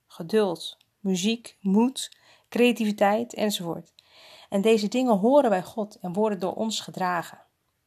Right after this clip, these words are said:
Alle die dingen die wij kunnen en zijn, vinden hun oorsprong in Hem. Alle geschapen dingen zijn een manifestatie van het werk van Gods handen en brengen Hem daarom glorie.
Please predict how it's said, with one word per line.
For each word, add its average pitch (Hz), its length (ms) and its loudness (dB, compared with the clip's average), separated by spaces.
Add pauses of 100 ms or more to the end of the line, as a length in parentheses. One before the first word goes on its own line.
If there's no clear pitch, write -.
(400)
Alle 202 240 -2
die 202 320 0
dingen 190 220 0
die 175 100 -2
wij 160 120 0
kunnen 220 500 -2
en 190 120 -2
zijn, 214 520 0
vinden 220 280 0
hun 190 180 0
oorsprong 226 480 0
in 190 100 -2
Hem. 196 280 -2 (720)
Alle 254 260 6
geschapen 226 640 -2
dingen 220 260 0
zijn 196 160 -2
een 185 80 -4
manifestatie 233 880 0
van 202 120 -6
het 175 120 -6
werk 196 280 2
van - 120 -18
Gods - 240 -10
handen 196 320 -4
en 170 160 -6
brengen 180 360 -4
Hem 202 220 0
daarom 175 240 0
glorie. 165 540 -6